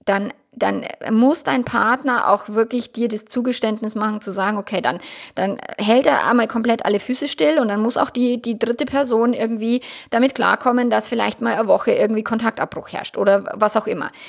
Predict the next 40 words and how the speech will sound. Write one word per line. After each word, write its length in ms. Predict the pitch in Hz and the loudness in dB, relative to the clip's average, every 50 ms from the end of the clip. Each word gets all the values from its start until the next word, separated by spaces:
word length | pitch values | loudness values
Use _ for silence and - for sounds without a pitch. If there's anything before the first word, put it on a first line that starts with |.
| - - | -18 -6
Also 200 | - - 202 220 | -4 -2 0 0
das 240 | 208 240 254 277 277 | 2 2 2 2 2
muss 200 | 269 277 277 269 | 2 2 2 2
dann 160 | - 240 240 | 0 0 2
dein 140 | 226 214 214 | 2 0 0
Partner 400 | 208 - 214 220 240 - - 269 | 0 2 2 2 2 2 2 0
mit 180 | 254 247 233 - | 0 0 2 2
der 140 | 214 202 196 | 0 0 0
dritten 320 | - 233 240 - 240 226 | 0 -2 -2 -2 -4 -4
Person 400 | 208 202 196 185 196 208 240 - | -4 -4 -4 -4 -2 -2 -2 -2
auch 180 | - - - - | -4 -4 -6 -6
kommunizieren, 640 | - 202 196 190 190 185 - - - 254 285 294 | -6 -6 -4 -4 -6 -6 -8 -4 0 2 2 4
damit 380 | 277 233 214 208 196 - - - | 4 2 0 0 -4 -6 -6 -6
die 160 | 208 202 - | -4 -2 -2
auch 160 | - 185 - | -2 -2 -4
Bescheid 440 | - - 170 - - 180 208 240 - | -4 -6 -6 -6 -2 -2 -2 -2 -2
weiß. 280 | 294 311 269 285 285 - - - - - - - | 0 0 0 0 -2 -4 -10 -16 -20 -20 -16 -2
Wenn 240 | - 185 202 233 247 | 2 2 4 4 4
du 100 | 269 294 | 2 0
sagst, 480 | 285 254 226 220 220 220 - - - - | 0 0 2 2 2 0 -2 -2 0 0
"Ampel 340 | 196 202 202 - 240 226 | 2 2 2 2 2 2
rot", 340 | 220 196 175 180 190 190 - - - - - _ | 2 0 0 -2 -2 -4 -6 -10 -20 -20 -8 _
dann 240 | - 185 185 196 226 | 0 2 2 2 0
ist 160 | - 233 - | -4 -6 -6
ein 160 | 233 185 196 - | -6 -8 -8 -6
absolutes 680 | - - - - - 226 226 240 226 226 214 - - | -6 -6 -4 -4 -6 -4 -4 -6 -6 -6 -8 -8 -8
Stopp 440 | - - - 240 233 240 240 - - - _ _ _ _ _ _ _ _ _ _ _ _ | -6 0 4 4 4 4 2 -4 -14 -16 _ _ _ _ _ _ _ _ _ _ _ _
angesagt. 640 | - 185 175 151 - - - - - _ - - - _ _ _ _ | 0 0 0 0 -4 -8 -8 -8 -12 _ -20 -20 -20 _ _ _ _
Bei 220 | - 190 180 - - | 0 0 0 2 2
allen 420 | - 190 202 226 247 254 262 254 | 2 2 4 4 4 2 2 0
Gehversuchen, 840 | - 202 220 254 277 - 269 262 247 233 254 269 269 269 254 254 240 | -2 -4 -4 -4 -2 0 0 0 0 -2 -2 -2 -2 0 0 0 0
die 240 | 233 226 233 233 247 | 0 -2 0 0 0
ihr 180 | 240 - 110 | 0 2 2
auch 220 | 208 214 214 - - | 2 2 2 2 -2
noch 260 | 220 220 226 233 - | 0 0 0 0 0
so 180 | - - 277 262 | -2 -2 -2 -2
großzügig 800 | 226 233 233 233 262 277 - - - 262 262 233 247 247 - - | -2 -4 -4 -4 -4 -4 -6 -6 -4 -2 -2 -2 -2 -4 -2 0
irgendwie 420 | - 220 226 233 214 226 233 180 | 0 2 2 0 -2 -2 -2 0
wagen 380 | 180 185 185 190 196 175 - - | 2 2 2 2 0 -2 -8 -8
wollt. 280 | - - - - - | -6 -6 -8 -8 -10